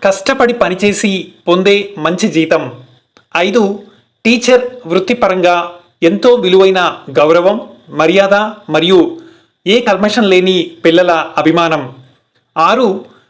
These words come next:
మంచి తిండి. ఎంత అలసిపోయినా, ఎంత అలసిపోకపోయినా ఐదు నిమిషాల్లోనే మంచి గాఢ నిద్రలోకి వెళ్ళగలగడం, చక్కని ఆరోగ్యం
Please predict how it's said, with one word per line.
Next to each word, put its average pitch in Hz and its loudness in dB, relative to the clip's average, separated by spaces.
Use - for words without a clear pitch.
మంచి 226 0
తిండి. 208 -4
ఎంత 208 -2
అలసిపోయినా, 208 0
ఎంత 202 0
అలసిపోకపోయినా 185 0
ఐదు 190 0
నిమిషాల్లోనే 196 2
మంచి 196 -2
గాఢ 165 2
నిద్రలోకి 175 0
వెళ్ళగలగడం, 165 0
చక్కని 240 -2
ఆరోగ్యం 175 0